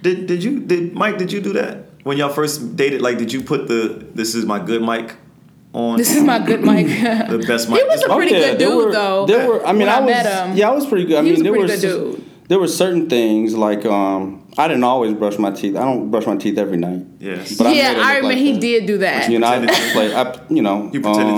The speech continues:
Speaker 3: um,
Speaker 1: to every time. She's like,
Speaker 2: And
Speaker 1: "Oh,
Speaker 2: then I
Speaker 1: I
Speaker 2: started
Speaker 1: kinda
Speaker 2: brushing my
Speaker 1: wanna
Speaker 2: teeth at night. I was like, "Oh, shit, if I
Speaker 1: fuck
Speaker 2: gotta,
Speaker 1: either
Speaker 2: I'm gonna
Speaker 1: one of
Speaker 2: keep
Speaker 1: y'all."
Speaker 2: this one by brushing my"
Speaker 3: But I'd say that, uh, I definitely put on my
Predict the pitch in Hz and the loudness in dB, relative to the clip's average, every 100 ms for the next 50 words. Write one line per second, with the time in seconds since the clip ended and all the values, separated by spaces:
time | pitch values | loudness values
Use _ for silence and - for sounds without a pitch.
0 | 104 117 117 107 107 - 359 117 247 - | 0 -2 -2 -2 0 0 0 0 2 2
1 | 262 302 269 285 262 269 262 262 339 285 | 2 2 2 2 0 2 2 2 2 0
2 | 254 233 214 233 254 214 262 277 294 269 | 2 2 2 2 2 2 0 2 0 2
3 | 254 277 254 226 294 202 311 294 302 - | 2 2 2 2 2 2 2 2 -2 2
4 | 302 269 294 269 302 294 202 151 160 180 | 2 2 2 2 0 2 0 2 4 4
5 | 208 202 214 185 185 170 160 143 196 180 | 2 2 2 4 2 4 2 2 2 2
6 | 180 175 143 143 135 127 117 | 0 2 0 2 2 4 2